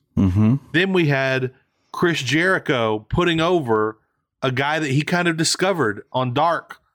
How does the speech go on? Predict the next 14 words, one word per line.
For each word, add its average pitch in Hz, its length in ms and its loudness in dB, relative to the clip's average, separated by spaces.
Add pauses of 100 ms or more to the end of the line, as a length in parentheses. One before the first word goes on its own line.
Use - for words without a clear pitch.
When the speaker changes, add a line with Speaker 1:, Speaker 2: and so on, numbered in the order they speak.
(100)
Speaker 1:
Mm-hmm. 95 100 2
Speaker 2:
months 135 300 2
ago 139 460 0 (240)
with 135 180 0
Action. 143 520 -4
Is 135 100 2
it 135 80 0
Action 156 380 -2
Andretti? 139 560 -2 (220)
Speaker 1:
Action 107 320 0
Andretti. 82 600 0 (500)
Speaker 2:
Action 143 380 -2
Andretti. 120 640 0 (540)
And 156 460 0